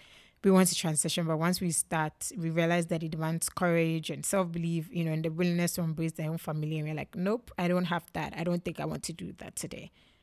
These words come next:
Right? But trust your abilities. Trust your abilities to learn. Trust your abilities to survive. And just be open to the change that this phase of your life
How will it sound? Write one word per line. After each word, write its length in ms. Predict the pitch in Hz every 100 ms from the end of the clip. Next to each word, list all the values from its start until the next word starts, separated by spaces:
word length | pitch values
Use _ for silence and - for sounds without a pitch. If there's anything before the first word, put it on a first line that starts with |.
| _ -
Right? 240 | 160 175 - - -
But 140 | 196
trust 260 | - 202 -
your 120 | 180
abilities. 460 | 165 165 - 170
Trust 280 | - 202 208
your 100 | 190
abilities 420 | 165 170 165 180 -
to 120 | 165
learn. 380 | 156 131 170 -
Trust 280 | - 180 -
your 80 |
abilities 520 | 170 170 165 - 170 -
to 140 | 180
survive. 560 | - 165 147 151 107 82 _ _ _ _ _ _ _ _ _ _ _ _ _ _ _ _ _ _ _ - - -
And 120 | 185
just 160 | 190 185
be 120 | 170
open 240 | 165 170 170
to 100 | 160
the 120 | 160
change 560 | - 170 160 147 - _ _ _ _ _ _ _ _ _ _ -
that 240 | 175 170
this 180 | 165 -
phase 300 | - 160 -
of 120 | 156
your 120 | 160
life 320 | 156 156 156